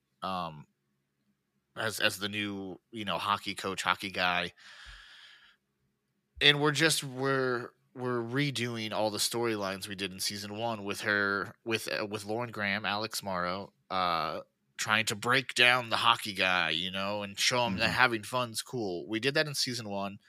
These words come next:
Speaker 1: and now we're doing it again for some goddamn reason.
Speaker 2: Yeah,
Speaker 1: Um,
Speaker 2: no,
Speaker 1: it
Speaker 2: but Brandon, this is really different because this time he has a kid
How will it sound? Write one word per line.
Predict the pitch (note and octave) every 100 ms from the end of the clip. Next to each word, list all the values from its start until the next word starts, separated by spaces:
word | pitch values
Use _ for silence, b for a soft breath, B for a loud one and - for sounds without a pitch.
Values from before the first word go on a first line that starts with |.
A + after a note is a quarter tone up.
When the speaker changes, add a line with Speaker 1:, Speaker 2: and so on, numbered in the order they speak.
| B B B B -
Speaker 1:
and | G#2+ A2
now | A2 A#2
we're | A#2
doing | A2 B2 B2+
it | B2
again | G#2 B2 A2 A#2
for | - A2
some | - G#2
goddamn | A2 G#2 G#2 G2+
reason. | G2 G2+ G#2 G#2+ _ b b b b b b
Speaker 2:
Yeah, | E3+ A3+
Speaker 1:
Um, | E3+
Speaker 2:
no, | G3 A3 F#3+
Speaker 1:
it |
Speaker 2:
but | F3+ E3
Brandon, | D#3 F#3+ F3+ D#3+
this | E3+
is | F#3 D#3 C3
really | A#2 C3 C#3+ D3+
different | C3+ D3+ D3+ B2
because | A2+ A#2 G2 G#2
this | F3 G3+
time | - A#2+ A2+ A2 G2
he | - D#3+ E3+
has | C3+ A#2 G2
a | F#2
kid | - F3 C#3+ G#2+ F#2